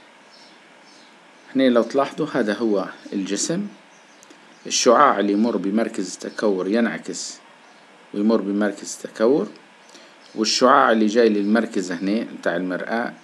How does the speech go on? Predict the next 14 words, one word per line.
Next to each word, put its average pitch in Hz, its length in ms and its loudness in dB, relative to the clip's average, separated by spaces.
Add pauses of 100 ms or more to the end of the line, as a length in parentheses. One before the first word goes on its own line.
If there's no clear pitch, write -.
(360)
ينحرف 110 500 -2
بزاوية 107 260 2
سقوط 104 500 -6
هي 101 120 0
نفسها 104 300 -6
زاوية 92 320 -2
الانعكاس، 107 580 -4 (400)
وبذلك 117 420 2
تتكون 110 560 -2
الصورة 123 320 -2
عند 107 180 0
تقاطع 101 380 -2
الشعاعين 92 600 -2
هدم، 95 360 -6